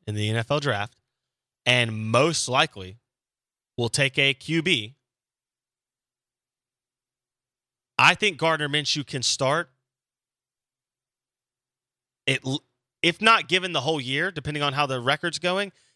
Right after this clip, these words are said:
he can easily start and show himself to be a good quarterback. I think if they give him an opportunity and not give him the whole,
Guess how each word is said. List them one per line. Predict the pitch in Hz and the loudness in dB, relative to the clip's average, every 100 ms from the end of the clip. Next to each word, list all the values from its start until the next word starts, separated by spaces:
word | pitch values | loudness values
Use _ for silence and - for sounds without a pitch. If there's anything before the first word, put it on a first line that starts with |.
| _ | _
he | - 180 | -6 -2
can | 170 | -2
easily | 156 185 156 156 | 0 0 0 0
start | - 151 151 160 | 0 2 0 0
and | 123 | -4
show | - - 147 139 | -2 2 0 0
himself | 131 117 135 117 107 _ _ _ _ | -6 -6 -4 -4 -6 _ _ _ _
to | 139 | 0
be | 139 | 2
a | |
good | 123 123 | 2 -2
quarterback. | 131 117 107 - | -2 -2 -2 0
I | 147 233 | 2 2
think | - 175 143 | 2 -4 -4
if | 135 | -8
they | 139 143 | -6 -6
give | 110 131 170 | -4 -4 -2
him | 147 127 | -4 -2
an | |
opportunity | 117 117 110 117 104 104 104 | -2 -4 -6 -8 -6 -6 -6
and | 110 | -2
not | 127 156 156 _ _ _ _ | 2 2 -2 _ _ _ _
give | 160 135 | 0 2
him | 147 131 | -2 -2
the | 127 | -2
whole, | 120 127 120 110 104 | 0 0 0 -4 -8